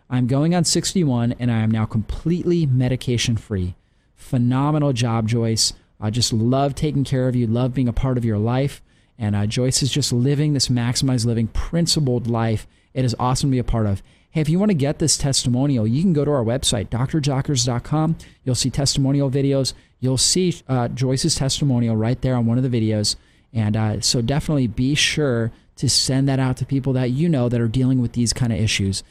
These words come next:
The biggest thing people need when it comes to their health, really, the, the number one most important thing, more important than nutrition, more important than really a health coach or anything, is hope. And so testimonials provide hope, and that's why I love reading them on the show.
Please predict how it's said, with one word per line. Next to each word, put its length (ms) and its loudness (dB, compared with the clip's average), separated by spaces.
The 80 -2
biggest 380 2
thing 160 2
people 300 0
need 300 2
when 120 0
it 80 -6
comes 280 0
to 80 -2
their 160 0
health, 340 0
really, 320 0
the, 140 -2
the 160 -2
number 300 2
one 220 2
most 200 0
important 460 -2
thing, 260 0
more 200 2
important 300 0
than 100 2
nutrition, 540 -2
more 220 0
important 440 0
than 240 0
really 200 2
a 80 0
health 280 0
coach 300 0
or 80 0
anything, 300 0
is 120 0
hope. 300 -2
And 100 0
so 140 0
testimonials 760 0
provide 500 -2
hope, 340 -2
and 100 0
that's 180 0
why 160 2
I 60 2
love 380 0
reading 260 2
them 120 2
on 120 2
the 60 0
show. 420 0